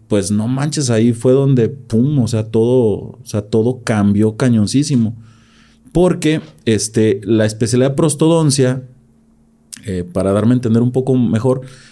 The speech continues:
es todo lo que tiene que ver con prótesis, o sea, puentes, coronas, o sea,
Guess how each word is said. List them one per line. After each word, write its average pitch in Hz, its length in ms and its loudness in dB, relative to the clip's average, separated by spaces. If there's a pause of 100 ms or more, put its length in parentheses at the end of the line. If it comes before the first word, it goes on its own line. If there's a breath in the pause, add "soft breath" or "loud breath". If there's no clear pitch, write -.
(100)
es 139 240 0
todo 180 140 4
lo 170 100 4
que 135 100 2
tiene 151 220 0
que 156 100 2
ver 151 120 0
con 143 180 0
prótesis, 156 400 0
o 120 40 2
sea, 104 160 -2 (120)
puentes, 110 800 0
coronas, 101 1080 2
o 95 60 -2
sea, 98 480 -2